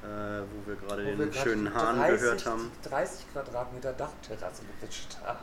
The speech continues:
Speaker 1: Genau, die dreißig Quadratmeter Dachterrasse. Ähm, die Wohnung hier befindet sich ja sozusagen im,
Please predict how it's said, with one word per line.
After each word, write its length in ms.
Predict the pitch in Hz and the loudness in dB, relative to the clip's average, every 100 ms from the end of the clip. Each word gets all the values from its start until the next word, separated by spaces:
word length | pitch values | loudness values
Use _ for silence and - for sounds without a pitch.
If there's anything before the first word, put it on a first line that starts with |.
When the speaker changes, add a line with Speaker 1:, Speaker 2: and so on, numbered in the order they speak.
| - | -4
Speaker 1:
Genau, 400 | 117 113 110 110 | -2 0 0 0
die 140 | - 110 | 0 0
dreißig 460 | 104 101 107 110 - | 0 0 0 -4 -6
Quadratmeter 500 | 104 104 107 107 104 | -6 -2 -2 -2 -2
Dachterrasse. 960 | 101 110 - - 110 110 - 113 110 110 - | -2 -4 -4 -4 -2 -4 -2 0 0 -2 -4
Ähm, 380 | 104 107 107 107 - - - - | -6 -4 -4 -6 -8 -10 -10 -8
die 140 | 107 | -4
Wohnung 240 | 113 117 110 | 0 2 2
hier 160 | 113 | 2
befindet 360 | 110 - 123 117 | 0 -2 -4 -2
sich 140 | 113 | -2
ja 120 | 113 | -2
sozusagen 360 | 107 - 110 107 | -2 -2 -2 -2
im, 300 | 104 104 107 | -4 -4 -4